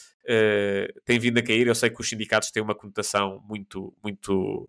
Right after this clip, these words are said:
eh, <laughs> comunista, eh, mas a verdade é que, de um ponto de vista meramente negocial, faz toda a diferença,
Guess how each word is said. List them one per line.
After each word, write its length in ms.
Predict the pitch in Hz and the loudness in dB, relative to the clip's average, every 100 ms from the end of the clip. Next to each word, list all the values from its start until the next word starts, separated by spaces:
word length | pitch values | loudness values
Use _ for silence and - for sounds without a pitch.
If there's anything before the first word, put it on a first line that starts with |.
| _ | _
eh, 260 | - 101 - | 0 0 0
<laughs> 580 | - - 113 - - - | -2 -4 -6 -10 -18 -10
comunista, 640 | - 104 101 101 - 107 117 _ - - _ - | -6 -4 -4 -4 -4 -4 -6 _ -20 -20 _ 0
eh, 320 | 131 120 123 147 | 4 6 4 4
mas 200 | 160 175 | 4 4
a 60 | |
verdade 300 | 170 180 175 | 4 6 6
é 40 | - | 4
que, 100 | 165 | 2
de 60 | |
um 100 | 165 | -6
ponto 280 | 156 175 151 | 0 -2 -2
de 60 | 147 | -6
vista 400 | 151 - 117 110 | -4 0 2 4
meramente 480 | 127 127 127 127 123 | 6 6 6 2 0
negocial, 600 | 123 120 123 - 123 131 | -2 0 0 6 8 8
faz 180 | - 143 | 6 4
toda 180 | 143 139 | 8 6
a 40 | |
diferença, 480 | 135 135 131 131 | 6 2 0 2